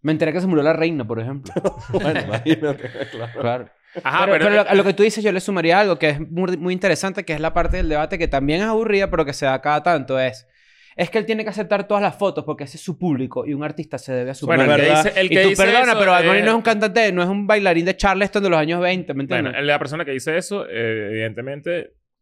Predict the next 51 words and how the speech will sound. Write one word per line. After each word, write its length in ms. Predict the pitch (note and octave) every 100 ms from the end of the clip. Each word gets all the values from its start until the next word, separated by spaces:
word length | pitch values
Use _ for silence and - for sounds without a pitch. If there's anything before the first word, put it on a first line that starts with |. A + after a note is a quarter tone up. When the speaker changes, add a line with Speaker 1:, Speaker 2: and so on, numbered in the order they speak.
| _
Speaker 3:
estúpida. 420 | _ G#2+ G2 F2 F2
Speaker 1:
Pero 160 | E3
Speaker 3:
O 40 | E3
sea, 100 | E3
Speaker 1:
lo, 80 | E3
Speaker 3:
no. 60 |
Speaker 1:
lo 80 | E3+
di-, 120 | E3+
mucha 320 | E3 F3+ F3+
gente 160 | G3+ G3
dice 280 | G3+ F#3 G#3
eso, 140 | G#3+
mucha 180 | D3+ A#2
Speaker 3:
No, 60 | A#2
Speaker 1:
gente 40 | A#2
Speaker 3:
bueno, 80 | A2+
Speaker 1:
cree 100 | -
Speaker 3:
pero 40 |
Speaker 2:
Pero 100 | G#3
Speaker 3:
eso 80 | A#3 C4
es 20 |
Speaker 2:
ese, 60 | -
pero, 160 | - G#3+
Speaker 3:
estupidísimo. 440 | D#3 D#3 A2+ G2
Eso 140 | G2 D3
es 60 |
Speaker 1:
Pero 60 | F3+
también 200 | F#3+ G3
Speaker 2:
pero 120 | G#3
Speaker 3:
estupidísimo. 300 | A#3 A3 A#3
Speaker 1:
depende, 60 | G3
Speaker 2:
es 60 | A#3+
Speaker 1:
dep-, 100 | B3+
Speaker 2:
el 60 |
Speaker 1:
hay 80 | G3+
momentos, 420 | G#3+ A3+ B3 A#3+
Speaker 2:
cliché, 200 | B3 B3
Speaker 1:
hay 100 | G#3
Speaker 2:
o 100 | G3
sea, 200 | G3+ -
Speaker 1:
momentos. 260 | G3 F3+ F#3
Speaker 2:
esto 140 | A#3
es 60 | A#3+
un 160 | A#3+
déjà 260 | A#3+ G#3 D#3
vu 260 | F3 A3 A3+
constante, 720 | A#3 G#3+ - A3 E3+ B2 G#2+
o 20 |
sea, 160 | - F3
esto 100 | D#3
Speaker 1:
Pero, 500 | A#3 A#3 G#3 G#3 B3+